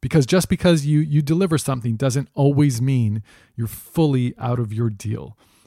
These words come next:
Um, I've seen many, many times where people feel that way and they're like, "Look, I, I upheld my commitment. I've done everything." It's like, "Yeah, but you're unrecouped. And based on this language,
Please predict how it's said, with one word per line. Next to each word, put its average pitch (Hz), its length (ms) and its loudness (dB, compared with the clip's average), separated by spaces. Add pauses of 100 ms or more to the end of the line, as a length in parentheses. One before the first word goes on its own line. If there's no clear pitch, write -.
(200)
Um, 110 260 -2
I've 117 100 -4
seen 135 240 2
many, 143 180 2
many 139 220 2
times 165 460 2
where 135 80 0
people - 340 -4
feel 202 320 0
that 131 220 0
way 120 340 -4 (420)
and 123 280 0
they're 120 80 0
like, 131 180 -2
"Look, 226 220 0
I, 131 160 0
I 131 200 -4 (200)
upheld 135 440 -2
my 127 120 -2
commitment. 180 560 -2
I've 117 160 -6
done 147 200 0
everything." 143 400 -2
It's 127 120 -6
like, 131 100 -4
"Yeah, 220 220 2
but 147 240 -2
you're 139 120 -4
unrecouped. 139 600 -2
And 107 280 -2
based 135 300 -2
on 139 140 2
this 131 160 -4
language, 165 400 -2